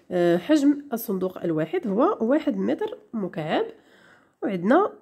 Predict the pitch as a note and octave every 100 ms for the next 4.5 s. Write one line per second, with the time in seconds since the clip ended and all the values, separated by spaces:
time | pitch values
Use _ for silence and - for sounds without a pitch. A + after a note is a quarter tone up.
0 | - C4 A3 G#3+ - G3+ A3+ C4 G#4 C4
1 | - A3 F3+ E3 D3+ - G3+ C#4+ - C#4+
2 | D#4 A4 - _ _ A#3 G3 F3 D3 F3+
3 | E4 A#3 - E3+ B3+ - E3+ - F3 G4+
4 | G#3+ G#3 G#3 G4+